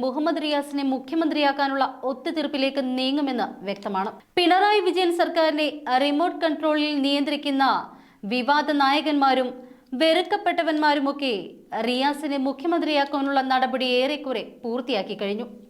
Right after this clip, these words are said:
ഈ സാഹചര്യത്തിലാണ് ഇ പി ജയരാജന്റെ പരിപ്പ് വടയുടെ രൂപത്തിൽ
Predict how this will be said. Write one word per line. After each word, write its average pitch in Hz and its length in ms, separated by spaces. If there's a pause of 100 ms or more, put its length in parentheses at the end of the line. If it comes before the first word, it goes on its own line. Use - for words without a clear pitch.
(600)
ഈ 214 40
സാഹചര്യത്തിലാണ് 240 800 (360)
ഇ - 60
പി 302 180 (100)
ജയരാജന്റെ 302 520 (120)
പരിപ്പ് 277 380
വടയുടെ 302 400
രൂപത്തിൽ 262 360